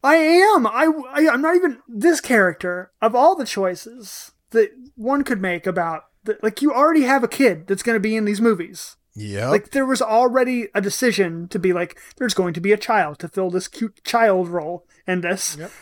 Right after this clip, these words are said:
Speaker 1: who's gonna be full of wonder," and, like,
Speaker 2: And we've got C three P O clunking around as unnecessary comic relief.
Speaker 1: We sure do.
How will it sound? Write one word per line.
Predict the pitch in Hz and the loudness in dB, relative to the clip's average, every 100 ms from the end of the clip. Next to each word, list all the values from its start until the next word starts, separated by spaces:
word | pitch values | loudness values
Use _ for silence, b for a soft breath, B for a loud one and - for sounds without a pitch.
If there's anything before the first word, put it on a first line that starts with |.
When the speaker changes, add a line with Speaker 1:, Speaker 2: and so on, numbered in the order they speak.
| - | -2
Speaker 1:
who's | 202 - | 0 2
gonna | 214 | 2
be | 190 190 | 2 4
full | 220 226 | 6 6
of | 220 | 4
wonder," | 214 233 175 151 151 | 2 2 0 -6 -8
and, | 180 190 | -8 -6
like, | 190 190 - | -6 -8 -12
Speaker 2:
And | - 240 254 | -14 -10 -6
we've | 254 202 | -6 -2
got | 247 247 - | -2 -2 -2
C | - 262 | 0 2
three | 262 254 311 | 2 0 0
P | 208 165 | 0 0
O | 147 | -2
clunking | - 170 160 156 147 | -6 -6 -4 -4 -2
around | 139 139 139 139 | -2 -2 -4 -4
as | 135 139 - | -4 -4 -4
unnecessary | 143 131 127 - 135 131 117 | -4 -4 -4 -4 -4 -4 -6
comic | - 113 117 127 | -8 -10 -10 -10
relief. | 120 110 139 - - | -12 -12 -16 -20 -20
Speaker 1:
We | 196 185 | -10 -10
sure | 175 202 285 | -4 2 2
do. | 381 381 285 | 4 2 0